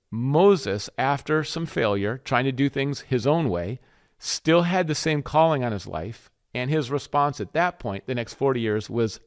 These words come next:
"No way." Can you relate to that? First,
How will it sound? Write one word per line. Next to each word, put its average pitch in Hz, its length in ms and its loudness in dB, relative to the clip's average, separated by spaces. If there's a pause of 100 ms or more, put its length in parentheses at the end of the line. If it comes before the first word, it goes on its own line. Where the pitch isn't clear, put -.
"No 113 300 0
way." 71 360 -6 (680)
Can 156 160 0
you 175 100 2
relate 160 320 4
to 160 80 2
that? 143 340 0 (500)
First, - 720 4